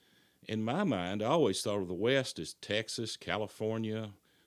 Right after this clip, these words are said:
Arizona, Oklahoma, maybe. You know, the, I think West,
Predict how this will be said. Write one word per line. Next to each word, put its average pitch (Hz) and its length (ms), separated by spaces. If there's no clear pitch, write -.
Arizona, 104 640
Oklahoma, 104 640
maybe. 101 340
You 117 100
know, 101 140
the, 95 200
I 113 40
think 113 240
West, 113 340